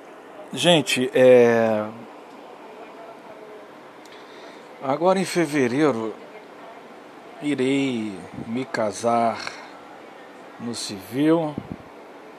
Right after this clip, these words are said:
Estou morando junto com a minha noiva agora, futura mulher. No dia,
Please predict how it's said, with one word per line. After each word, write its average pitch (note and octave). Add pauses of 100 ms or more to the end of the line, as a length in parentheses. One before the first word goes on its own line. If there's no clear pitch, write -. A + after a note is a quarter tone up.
(160)
Estou -
morando C3
junto A#2+ (960)
com A#2
a A#2
minha B2
noiva B2+
agora, C3 (920)
futura A#2+ (680)
mulher. B2 (2500)
No C3
dia, C#3